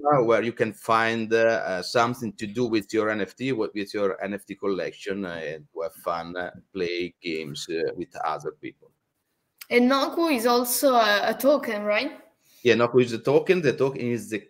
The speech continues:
Speaker 1: the native coin of the blockchain, of the Noku chain. And, uh, the token, uh,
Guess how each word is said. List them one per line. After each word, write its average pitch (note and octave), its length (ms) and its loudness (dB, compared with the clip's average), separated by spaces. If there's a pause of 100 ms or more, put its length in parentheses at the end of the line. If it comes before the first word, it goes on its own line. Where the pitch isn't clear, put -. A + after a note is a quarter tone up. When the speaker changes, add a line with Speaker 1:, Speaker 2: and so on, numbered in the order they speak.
(140)
Speaker 1:
the G#2+ 160 -4
native D3 460 -2
coin C3+ 320 6
of A#2 100 -2
the G#2 100 -2
blockchain, G2+ 600 -2
of F#2 140 -6
the F#2+ 80 -2
Noku G2 360 -2
chain. G#2 540 -2 (640)
And, G#2+ 280 0
uh, G2+ 840 4 (520)
the G2 180 -6
token, A#2 540 4
uh, F2 560 -2